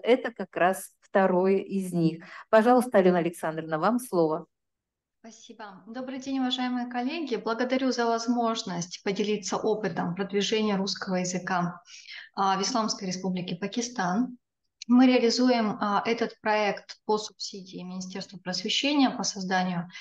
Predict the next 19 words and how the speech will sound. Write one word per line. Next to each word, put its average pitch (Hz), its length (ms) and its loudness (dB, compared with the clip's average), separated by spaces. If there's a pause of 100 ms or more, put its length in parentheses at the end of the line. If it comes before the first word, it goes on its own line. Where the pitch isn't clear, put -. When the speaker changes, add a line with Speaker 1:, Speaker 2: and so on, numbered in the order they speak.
(160)
Speaker 2:
центров 190 520 -2
открытого 185 500 -10
образования 233 560 0
в - 40 -8
зарубежных 226 560 -2
странах. 208 560 -4 (400)
А, 214 380 2
курирует 247 920 4 (300)
этот 220 400 -4
процесс 202 880 -4 (140)
Центр 214 320 -2
международного 190 680 -4
сотрудничества. 226 1080 -2 (340)
И 196 180 -4
хотелось 190 460 -2
бы 180 380 -4
поблагодарить, 185 880 -6 (320)
а, 190 220 0
коллег, 220 480 2